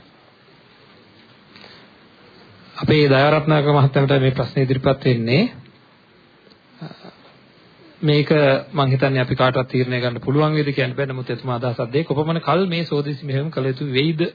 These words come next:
කියලා අහලා තියෙනවා. කොපමණ කාලයක්? අ, එතක මං ඉදිරි එකක් කියන්නම්. අල්ලා ගන්නා ත්‍රස්තවාදීන් හෝ පහසු ක-, ත්‍රස්තයන් හෝ පහසුකම් සැපයුවන්ට අත්වන ඉරණම මොකක්ද? ඒ දෙක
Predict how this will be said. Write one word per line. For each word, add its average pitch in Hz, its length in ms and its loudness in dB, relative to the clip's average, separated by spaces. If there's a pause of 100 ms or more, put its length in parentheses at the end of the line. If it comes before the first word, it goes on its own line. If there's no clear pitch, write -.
(180)
කියලා 123 260 -8
අහලා 117 140 -18
තියෙනවා. 127 240 -14
කොපමණ 127 340 -10
කාලයක්? 120 520 -2 (680)
අ, 120 80 -8 (480)
එතක 156 280 -2
මං 156 200 0
ඉදිරි 156 240 0
එකක් 151 240 -2
කියන්නම්. 151 400 -4 (420)
අල්ලා 165 280 2
ගන්නා 180 280 0
ත්‍රස්තවාදීන් 160 1000 -2 (380)
හෝ 147 340 0
පහසු 143 480 -4
ක-, - 320 -16 (120)
ත්‍රස්තයන් 156 1300 -4 (640)
හෝ 147 160 4
පහසුකම් 160 600 -2
සැපයුවන්ට 160 720 -2
අත්වන 175 500 -6
ඉරණම 185 380 0
මොකක්ද? 131 340 -4 (2750)
ඒ 147 180 0
දෙක 143 200 0